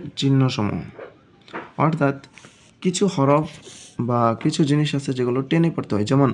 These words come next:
আল্লাহ, এই যে লামের মধ্যে যে টান হয়েছে,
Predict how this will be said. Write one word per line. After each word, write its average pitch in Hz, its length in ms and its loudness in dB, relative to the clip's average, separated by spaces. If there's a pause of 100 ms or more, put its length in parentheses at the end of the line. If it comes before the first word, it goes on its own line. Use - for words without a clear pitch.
(420)
আল্লাহ, 123 720 6 (460)
এই 139 100 2
যে 143 100 2
লামের 131 300 2
মধ্যে 165 260 2
যে 151 160 0
টান 151 140 2 (300)
হয়েছে, 139 340 2